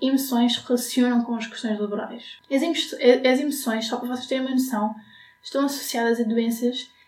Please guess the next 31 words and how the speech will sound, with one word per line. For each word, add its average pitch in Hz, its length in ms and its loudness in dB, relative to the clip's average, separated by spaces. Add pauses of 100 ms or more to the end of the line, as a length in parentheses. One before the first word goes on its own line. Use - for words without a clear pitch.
(120)
e 262 200 2
existe 233 260 0
uma 240 100 4
tendência 233 420 2
muito 277 300 2
grande 226 360 -4
a - 40 -8
que - 100 -8
as 247 60 -8
pessoas 233 500 0
re-, - 200 -10
se - 160 -14
recordem 214 520 0
mais 247 220 0
facilmente 247 720 2 (400)
das 233 160 4
emoções 240 380 2
que - 100 -8
são 285 220 0
negativas 233 880 0 (260)
e 240 340 0
tanto 320 420 2
a 240 60 0
inibição 254 640 2
das 269 180 2
emoções 226 800 0 (340)
como 330 280 2
a 247 40 4
intensidade 254 720 0
exagerada 277 720 2
delas 202 720 -4